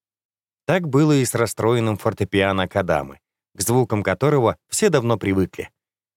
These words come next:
В приглушённом звучании инструмента отражалась невыразимая нежность и хрупкость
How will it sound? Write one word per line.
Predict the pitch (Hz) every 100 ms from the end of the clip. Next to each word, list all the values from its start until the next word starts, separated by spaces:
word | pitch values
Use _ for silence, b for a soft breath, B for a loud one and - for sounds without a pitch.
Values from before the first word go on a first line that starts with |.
| _ -
В | -
приглушённом | 165 170 156 180 175 165
звучании | 135 151 - 156 143 139
инструмента | 127 - 135 175 190 - 98
отражалась | 92 104 113 135 127 - b -
невыразимая | 165 139 120 104 107 151 139 120
нежность | 101 127 131 104 92 - _
и | -
хрупкость | 120 - 123 120 - 104